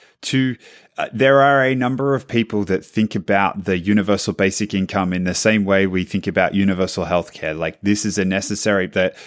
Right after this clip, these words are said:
necessary part of enabling people to do it. But the, the point that you make about presumption and just assuming that that is the necessary part without going through the hard work of figuring it out, I think that's the important thing. That's the important thing to focus on.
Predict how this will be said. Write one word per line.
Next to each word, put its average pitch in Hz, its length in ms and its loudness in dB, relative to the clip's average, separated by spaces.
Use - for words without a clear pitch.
necessary 107 600 2
part 92 360 -2
of 92 140 -6
enabling 95 580 -2
people 90 400 -8
to - 140 -14
do 85 240 -6
it. - 160 -8
But 95 160 -4
the, 98 200 -2
the 107 100 0
point 143 360 -2
that - 140 0
you 107 100 2
make 101 260 0
about 95 380 -2
presumption 92 720 -2
and 90 160 -2
just 92 200 -4
assuming 98 600 0
that 87 180 -4
that 95 180 0
is 90 140 -4
the 92 80 -4
necessary 90 580 -2
part - 380 -4
without 90 420 0
going 101 500 4
through 95 340 -2
the 87 120 0
hard 90 340 0
work 90 260 -2
of 87 120 -6
figuring 85 400 -4
it 73 100 -8
out, 92 180 0
I 101 120 0
think 127 240 -4
that's 101 240 -2
the 95 160 -2
important 90 560 -2
thing. 82 480 -8
That's 131 220 0
the 120 100 0
important 92 420 -2
thing 82 160 -8
to 85 100 -8
focus - 460 -12
on. - 140 -20